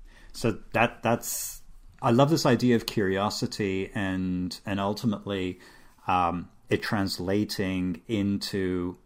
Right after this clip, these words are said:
into empowerment, because it, it's not, you, uh, you know, you, you,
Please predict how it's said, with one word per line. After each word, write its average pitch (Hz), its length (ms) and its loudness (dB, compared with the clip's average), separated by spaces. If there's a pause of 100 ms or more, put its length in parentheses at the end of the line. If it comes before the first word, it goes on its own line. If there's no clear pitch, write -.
(140)
into 107 240 -2
empowerment, 92 760 -2
because 104 280 -2
it, 104 120 -2
it's 120 200 0
not, 135 240 2
you, 117 260 -2 (140)
uh, 120 80 -2 (400)
you 123 120 4
know, 110 80 6
you, 110 280 4
you, 107 340 0